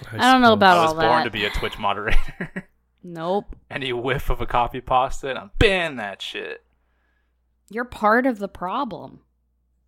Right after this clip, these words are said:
Speaker 3: What are you talking about?
Speaker 2: <laughs>
Speaker 3: I gotta find
Speaker 2: Oh,
Speaker 3: that copy
Speaker 2: man.
Speaker 3: pasta.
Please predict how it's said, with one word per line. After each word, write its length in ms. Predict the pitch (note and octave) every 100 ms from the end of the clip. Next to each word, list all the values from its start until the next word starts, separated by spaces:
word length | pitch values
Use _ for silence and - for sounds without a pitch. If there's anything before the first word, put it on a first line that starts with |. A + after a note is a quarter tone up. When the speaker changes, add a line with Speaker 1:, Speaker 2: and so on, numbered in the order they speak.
| _ _ _ _ _ _ _
Speaker 3:
What 220 | B2 C#3+
are 160 | B2+ B2+
you 80 | B2
talking 320 | B2 A#2 B2
about? 1160 | A2+ - _ _ _ _ _ _ _ - F3+ - E4+
Speaker 2:
<laughs> 0 | - - - - - _ - - - - _ A#3+ - E4 - _ _ _ -
Speaker 3:
I 40 |
gotta 180 | A#2 -
find 180 | A#2 G#2
Speaker 2:
Oh, 20 |
Speaker 3:
that 140 | G2+ F#2+
copy 160 | G2+ G#2
Speaker 2:
man. 120 | G2
Speaker 3:
pasta. 340 | A2+ - -